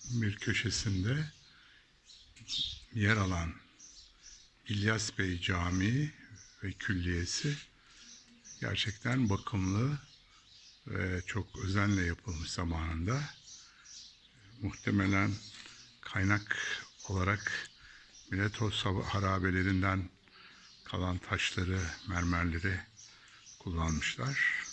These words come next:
Ancak harabe olarak bırakılmamış, hala, e, kullanılmakta ve çok iyi bakımlı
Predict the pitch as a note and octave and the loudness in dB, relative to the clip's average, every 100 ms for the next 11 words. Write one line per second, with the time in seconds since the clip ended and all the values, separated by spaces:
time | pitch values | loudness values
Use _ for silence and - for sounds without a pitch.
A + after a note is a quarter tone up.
0 | - - - - - - - - E2+ E2+ | -14 -18 -18 -18 -18 -20 -8 -2 0 0
1 | G#2+ B2+ - - - - - - - - | 0 -2 -8 -10 -10 -14 -18 -20 -20 -18
2 | - - - - - - F#2 E2+ E2+ F#2+ | -16 -18 -20 -20 -20 -10 -4 0 0 2
3 | F2+ F2 F#2+ A#2 - - - - - - | 0 0 0 -4 -6 -8 -8 -12 -20 -20
4 | - - - - F#2 - B2+ A2+ G2 B2+ | -18 -18 -18 -6 -4 0 2 4 4 2
5 | C#3 - - - A#2 G#2+ G2+ A#2 D#3 D3+ | 2 0 -2 0 2 4 4 2 0 -6
6 | - - - - - - - A2+ G#2 G2 | -16 -20 -20 -20 -20 -20 -12 -4 -2 -2
7 | G2+ G2+ G2+ G2+ - - F2+ F2+ F2 F2 | -2 -2 -4 -6 -10 -6 -2 0 0 0
8 | F2 - - C3 C3+ - - - - - | 0 -4 -6 -4 -4 -8 -16 -20 -20 -20
9 | - - G2 A2+ A#2 - - - - - | -18 -4 0 0 -2 -8 -18 -20 -20 -20
10 | - - - - - G#2+ - G#2 A#2 G2+ | -20 -20 -20 -12 -8 -6 0 0 2 0
11 | - A2 G2+ G2+ | 0 2 4 4